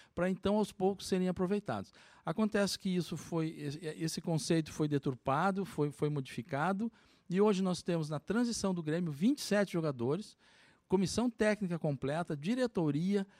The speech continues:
eh, consumindo recursos expressivos do Grêmio, e aqui eu quero referir de novo, enquanto departamento de futebol feminino não, não tem recursos suficientes. Ontem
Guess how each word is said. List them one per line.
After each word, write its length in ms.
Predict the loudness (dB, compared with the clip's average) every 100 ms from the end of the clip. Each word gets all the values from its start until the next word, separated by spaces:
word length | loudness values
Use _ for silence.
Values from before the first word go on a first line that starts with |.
| -20 -20 -12
eh, 180 | -2 -2
consumindo 600 | 0 -2 2 2 4 4
recursos 500 | 2 0 -2 -2 -4
expressivos 840 | -8 -2 -2 0 0 2 2 0
do 100 | -4
Grêmio, 340 | -4 -4 -2 -2
e 40 |
aqui 200 | -4 -4
eu 40 | -4
quero 200 | -2 -2
referir 320 | -2 -2 -2
de 100 | -2
novo, 220 | -2 -4
enquanto 360 | -4 -2 -2 -2
departamento 500 | -2 -2 -2 -2 -4
de 60 |
futebol 300 | -8 -2 0
feminino 540 | 0 -4 -2 -2 -4 -8 _ _ _ _ _ _ _ _ -12
não, 300 | -2 -2 -2
não 180 | -4 -4
tem 160 | -2 -2
recursos 560 | -2 -2 -4 -4 -10 -20 _
suficientes. 500 | -14 -10 -6 -6 -2
Ontem 320 | -2 -2 -6